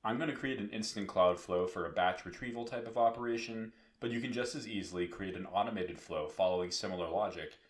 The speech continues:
if you want to passively get metadata when new P D Fs are added to that same list. First things first, I'm clicking on the Create tab and selecting the Instant Cloud Flow option.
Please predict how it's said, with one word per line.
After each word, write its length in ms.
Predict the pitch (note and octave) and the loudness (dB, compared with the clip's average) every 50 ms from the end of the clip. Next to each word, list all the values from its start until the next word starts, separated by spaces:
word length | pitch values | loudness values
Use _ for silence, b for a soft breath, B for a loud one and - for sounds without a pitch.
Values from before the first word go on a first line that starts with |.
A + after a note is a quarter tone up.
| b b b | b b b
if 140 | A2 - A2+ | -10 -8 -4
you 80 | A2 | 0
want 160 | A#2 A#2 A#2 A2+ | 0 0 0 0
to 60 | G2 | -4
passively 500 | - A2 A2+ C3 C3 - D3 C3 C#3 B2+ | -2 0 2 2 2 0 -4 -4 -6 -4
get 200 | A#2 A2+ G2+ F#2 | -2 -2 0 4
metadata 540 | F#2+ G2+ G#2+ G2 F2 D#2 D#2 D2+ D#2+ D#2+ - | 2 2 2 0 -2 -2 -2 -2 -2 -2 -2
when 180 | G#2 F#2+ F#2+ | 0 0 0
new 140 | G#2+ A2+ A#2 | 0 -2 -2
P 140 | A#2 A2+ A2 | -2 -2 -4
D 120 | G#2 G2+ G2+ | -2 0 -2
Fs 180 | G2+ G2 - - | -2 -2 -2 -6
are 100 | - - | -2 0
added 280 | D#2 D#2+ E2 E2+ E2+ | 0 0 0 -2 -6
to 100 | - E2+ | -8 -4
that 220 | E2+ E2 D#2+ D#2 - | -2 -2 -2 -2 -6
same 260 | - D#2 D2 D2 D2 | -8 -8 -10 -10 -10
list. 320 | C#2+ C2 - - - - - _ _ _ _ _ _ _ _ _ _ _ _ _ _ _ _ _ _ _ _ _ _ _ _ _ _ _ _ _ _ _ _ _ _ _ _ _ _ _ _ _ _ _ _ _ _ _ _ _ _ _ _ _ _ _ _ _ | -12 -12 -10 -12 -14 -14 -16 _ _ _ _ _ _ _ _ _ _ _ _ _ _ _ _ _ _ _ _ _ _ _ _ _ _ _ _ _ _ _ _ _ _ _ _ _ _ _ _ _ _ _ _ _ _ _ _ _ _ _ _ _ _ _ _ _
First 280 | - B2 B2 B2 - - | -4 -2 -2 -2 -2 -2
things 200 | C3+ A#2+ A#2 - | -2 -2 -2 -2
first, 440 | - D#3 D3+ D3 C#3+ - - - - _ - | 0 2 2 2 2 -2 -8 -10 -14 _ -6
I'm 120 | B2 A#2+ | -6 -4
clicking 280 | B2 D#3 D3+ D3+ E3+ D#3+ | 0 0 0 0 0 -2
on 120 | D#3 C#3+ | -2 -2
the 60 | B2 - | -4 -6
Create 400 | - - A2 A2 A2+ A#2 F2+ - | -6 -4 -2 -2 -2 -2 -2 -2
tab 260 | G2 E2+ E2 E2 E2+ | 0 0 0 2 -2
and 100 | F2 F2 | -4 -6
selecting 400 | - - G2+ G2 - - G#2 G2 | -4 -2 -2 -4 -4 -4 -6 -6
the 60 | G2 | -6
Instant 420 | G2 - G#2 G#2 - - C3 C3 | -6 -6 -4 -4 -4 -4 -4 -8
Cloud 300 | - - G2+ F#2 F#2+ F#2 | -2 2 4 4 4 4
Flow 260 | - - F2 E2 D#2+ E2 | 0 -6 -6 -4 -2 -2
option. 360 | E2 D2+ - - - - | -2 -2 -4 -6 -12 -14